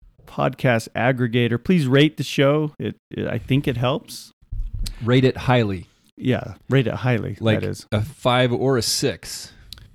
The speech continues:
Speaker 1: Full stars. Full stars.
Speaker 2: <laughs>
Speaker 1: Leave a comment, too. We love comments. We, we try to, we read 'em all. Sometimes we'll respond. Um,
Speaker 2: Yeah. Uh,
Speaker 1: what
Speaker 2: there, there, there were some, there, there were a few comments on the last, uh,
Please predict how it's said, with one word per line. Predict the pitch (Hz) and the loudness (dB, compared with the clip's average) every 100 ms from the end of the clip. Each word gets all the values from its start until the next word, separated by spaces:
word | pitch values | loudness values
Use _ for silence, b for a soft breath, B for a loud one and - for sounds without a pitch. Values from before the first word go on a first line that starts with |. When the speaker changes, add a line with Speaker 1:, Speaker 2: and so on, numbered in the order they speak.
| _ _ _ _ | _ _ _ _
Speaker 1:
Full | - 202 | 2 2
stars. | - 147 104 80 85 - | 4 2 2 -2 -8 -8
Full | 170 165 | -2 -2
stars. | - 135 104 92 90 - - - | 0 -2 0 -4 -8 -8 -6 -4
Speaker 2:
<laughs> | - | 0
Speaker 1:
Leave | 143 214 220 | 4 4 4
a | |
comment, | - 208 196 160 | 2 4 4 4
too. | 160 | 4
We | 139 | 4
love | 147 175 170 | 6 4 2
comments. | - 175 175 170 160 - | 4 6 6 6 4 0
We, | 135 127 123 135 | 0 2 0 0
we | 131 | -4
try | - 151 156 | -2 2 4
to, | 139 | 4
we | 147 151 | 2 4
read | 170 202 | 4 6
'em | 147 | 6
all. | 143 147 143 | 6 6 4
Sometimes | - 151 160 151 135 | 2 0 2 2 2
we'll | 135 | 0
respond. | 127 - 135 131 131 123 117 - _ _ - | 0 -2 -2 0 0 -2 -4 -12 _ _ -4
Um, | 117 110 104 - _ - | 0 0 -2 -8 _ -2
Speaker 2:
Yeah. | 120 123 120 110 - _ - | 4 6 6 2 -8 _ 0
Uh, | - | 4
Speaker 1:
what | |
Speaker 2:
there, | 220 208 | 4 4
there, | 147 214 175 | 4 4 4
there | 170 196 | 4 4
were | |
some, | 185 185 160 139 - _ _ _ _ _ _ _ _ _ _ _ _ 139 117 - - - | 4 2 0 -2 -6 _ _ _ _ _ _ _ _ _ _ _ _ -20 -20 -20 -20 -18
there, | 135 151 139 | 0 4 6
there | 165 | 6
were | 185 | 6
a | 165 | 6
few | 156 | 4
comments | 147 135 131 131 139 | 4 4 4 4 4
on | 120 | 4
the | 110 | 4
last, | 110 113 113 - - | 4 4 2 -2 0
uh, | 107 101 98 95 | 4 4 4 2